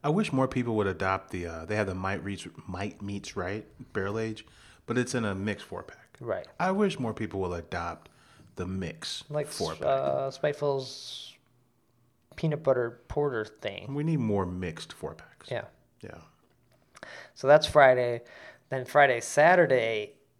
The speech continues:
Speaker 2: is Goose Island's three one two block party.
Speaker 1: That's not a bad party, Brad. Not bad at all.
Speaker 2: Right. Then Saturday, you have the trifecta of Metro, Ravinia,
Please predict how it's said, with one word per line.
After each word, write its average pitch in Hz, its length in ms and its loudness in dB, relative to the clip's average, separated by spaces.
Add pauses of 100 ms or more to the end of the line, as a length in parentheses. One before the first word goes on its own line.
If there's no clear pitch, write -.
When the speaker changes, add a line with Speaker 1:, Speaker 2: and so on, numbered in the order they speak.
(120)
Speaker 2:
is 120 300 -4
Goose - 340 -8
Island's 120 640 2
three - 200 -12
one 107 140 -8
two 101 140 -10
block 127 320 2
party. - 300 -10 (580)
Speaker 1:
That's 101 180 -6
not 107 200 0
a 110 40 -2
bad 98 260 -6
party, 92 240 -8
Brad. 82 320 -16 (560)
Not 101 300 -6
bad 90 200 -8
at 85 60 -10
all. 78 180 -18 (160)
Speaker 2:
Right. 117 240 -4 (1800)
Then 131 180 -2
Saturday, 151 960 6 (340)
you 127 140 -6
have 127 340 0
the 113 520 2 (360)
trifecta 139 800 4
of 120 480 6
Metro, 139 640 4
Ravinia, 120 920 -4